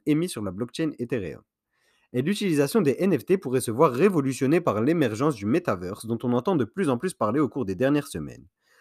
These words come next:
Ce sera d'ailleurs le sujet d'une des prochaines vidéos sur Cryptomania. Dans ce monde virtuel où la monnaie de base serait Ethereum, les N F T pourraient être des items très importants. Tout cela fait que la demande en E T H est portée par les utilisateurs de la blockchain,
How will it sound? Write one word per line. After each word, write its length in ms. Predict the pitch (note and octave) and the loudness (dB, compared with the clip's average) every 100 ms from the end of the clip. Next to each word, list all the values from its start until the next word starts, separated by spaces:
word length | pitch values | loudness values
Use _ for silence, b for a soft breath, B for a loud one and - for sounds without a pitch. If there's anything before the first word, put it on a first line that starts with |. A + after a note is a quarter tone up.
| b | b
Ce 120 | - | -6
sera 220 | C3 E3+ G3+ | -2 2 6
d'ailleurs 300 | D#3 G3 E3 | 8 6 4
le 100 | A#2+ | 0
sujet 260 | C3+ E3 | 0 -2
d'une 160 | D#3 B2 | 0 -2
des 120 | G#2+ | -4
prochaines 360 | - F#3+ G3+ E3 | -4 -2 -2 -2
vidéos 300 | A#2+ A2+ D#3 | -2 -2 -2
sur 160 | - | -6
Cryptomania. 560 | - F3 D3 F#2+ C#2 A#1 _ _ _ _ _ | -8 -8 -6 -8 -10 -20 _ _ _ _ _
Dans 120 | E3 | 0
ce 100 | F3+ | 2
monde 200 | F3 A3+ | 2 2
virtuel 440 | E3 - - C3+ E3+ | 0 -4 -2 0 0
où 60 | |
la 100 | A2+ | 0
monnaie 240 | A#2 E3 G3 | 0 2 0
de 120 | B2+ | 0
base 240 | C3+ F3+ | -2 -2
serait 200 | G#2 G2+ | -6 -6
Ethereum, 560 | D#3+ C#3+ G2+ E2+ D#2 G2 _ _ _ | -4 -4 -6 -10 -12 -16 _ _ _
les 180 | A2+ - | -6 -2
N 180 | G#3+ E3+ | 0 0
F 80 | - | 2
T 120 | G3+ | -2
pourraient 280 | D3+ A2+ G#2+ | 0 -6 -2
être 260 | E3+ - | -4 -4
des 220 | G2+ G2+ G2+ | -6 -6 -6
items 280 | A#2+ D3+ - | -6 -6 -6
très 280 | - G3 A#2+ | 0 0 2
importants. 380 | G2+ G#2 _ _ _ b b b b b - | -4 -10 _ _ _ b b b b b -4
Tout 100 | A#3+ | 0
cela 260 | D3+ C#3+ | 6 6
fait 160 | F#3+ G#3 | 6 0
que 80 | C#3+ | 0
la 140 | A2+ | 0
demande 320 | A#2 F#3 G#3 | 0 0 2
en 100 | A#2+ | 2
E 80 | C#3+ | 0
T 140 | D3 | -2
H 260 | F#2+ F#2+ - - | -6 -6 -10 -10
est 80 | |
portée 360 | A2+ G#3+ G3+ F#3 | -2 -2 0 -2
par 140 | C#3 | -2
les 200 | G#2+ G#2+ | -4 -6
utilisateurs 540 | C#3+ - B2+ A2 G#2 A2 | -8 -6 -4 -4 -4 -4
de 80 | G2+ | -4
la 100 | A2+ | -4
blockchain, 560 | G#2+ - - E2 G#2 | -6 -10 -12 -10 -12